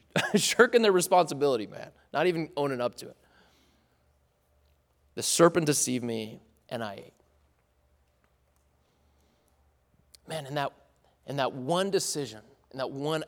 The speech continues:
action, a curse entered the world that we're still experiencing today.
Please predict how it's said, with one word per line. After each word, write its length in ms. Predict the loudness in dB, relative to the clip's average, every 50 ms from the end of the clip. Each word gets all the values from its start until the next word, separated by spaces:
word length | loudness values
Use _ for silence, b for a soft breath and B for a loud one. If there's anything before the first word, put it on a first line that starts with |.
| -8
action, 420 | -10 -10 -10 -12 -16 -18 -18 -20 -20 -20 _ _ _ _ _ _ _ _ _ _ _ _ -16
a 60 | -16
curse 680 | -14 -12 -8 -4 -4 -4 -2 -4 -6 -8 -8 -10 -12 -16 _ _ _ _ _ _ _ _ _ _ _ _ _
entered 280 | -10 -10 -10 -10 -10 -8
the 80 | -6 -6
world 460 | -6 -6 -8 -10 -10 -14 -18 -20 _ _ _ _ _ _ _ _ _ _ _ _ _ _ _ _ _ -6
that 120 | -4 -4
we're 140 | -4 -4 -6
still 220 | -4 -4 -4 -4
experiencing 540 | -4 -4 -6 -6 -6 -6 -6 -6 -8 -12 -12
today. 280 | -14 -14 -14 -14 -16